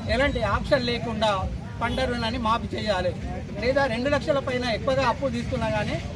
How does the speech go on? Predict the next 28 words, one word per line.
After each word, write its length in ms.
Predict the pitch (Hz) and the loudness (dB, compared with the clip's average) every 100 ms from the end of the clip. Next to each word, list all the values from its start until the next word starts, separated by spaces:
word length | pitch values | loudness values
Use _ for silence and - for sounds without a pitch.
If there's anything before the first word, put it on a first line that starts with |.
| - - 269 | -6 -4 -2
ఆ 20 | |
కుటుంబ 340 | 233 240 311 | 0 2 4
బేసిక్ 320 | 285 269 - - | 6 6 4 -2
తీసుకుని 320 | - 262 247 | -2 -2 0
రెండు 180 | - 262 | 0 2
లక్షల 280 | 262 - 233 | 2 0 -2
రుణ-, 220 | 233 233 240 | -2 -2 -2
రుణాన్ని 300 | 214 240 220 | -2 -2 0
మాఫీ 200 | 208 - | -2 0
చేసిన 320 | 240 220 - | -2 -4 -2
తర్వాత 300 | 214 214 175 - - - - 220 | -2 -2 -2 -2 -4 -6 -4 -2
ఆ 40 | 208 | 0
మిగతా 320 | 220 262 311 | 0 4 4
రిమైనింగ్ 380 | 262 262 269 269 | 6 2 0 0
బ్యాలెన్స్ 300 | 233 254 233 | 0 -2 -2
అప్పు 160 | 220 254 | -2 -2
అయితే 160 | 233 | -4
ఎంత 200 | 233 233 | -4 -2
ఉందో 240 | 247 254 302 - - | 0 2 2 0 -4
వాళ్ళు 180 | 233 220 - | 0 0 0
కట్టుకున్న 480 | 220 311 285 269 247 | 0 0 0 0 0
అప్పు 220 | 220 - | 0 2
నుంచి 220 | 269 254 | 0 0
దూరం 280 | 247 247 254 | -2 -2 0
కావడానికి 520 | 240 233 226 220 220 196 - - - 190 | 2 2 2 0 -2 -4 -4 -6 -4 0
ఆస్కారం 340 | 226 277 247 214 | 2 2 0 -2
ఏర్పడుతుంది. 380 | 226 254 202 | -2 -2 0
కాబట్టి 380 | 233 220 220 240 | 0 2 2 0